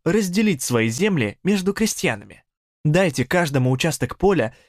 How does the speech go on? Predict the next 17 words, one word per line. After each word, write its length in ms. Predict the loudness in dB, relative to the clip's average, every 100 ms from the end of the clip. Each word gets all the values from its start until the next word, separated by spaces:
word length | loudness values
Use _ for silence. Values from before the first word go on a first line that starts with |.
| -4
и 60 |
предложите 580 | 0 0 2 2 0 0
десять 440 | 0 0 0 -4 -2
процентов 540 | -2 0 -2 -2 -4
от 160 | -6 -2
урожая. 580 | 0 0 0 -2 -4 -16 _ _ _ _
Пообещайте 680 | 0 2 2 0 0 0 2
им 100 | 0
в 80 | 0
будущем 540 | 0 2 2 0 -4 -8 _ 0
разрешение 760 | 2 2 2 2 0 0 2
на 180 | 2 2
выкуп 360 | 0 0 -2
земли 460 | 0 0 2 0 0
и 80 | -2
жилищ". 540 | 0 0 0 -2 -4 -10 _ _ _ _ _ _ _ _ _ _ _ _ -4
"Вы 440 | 0 2 2 0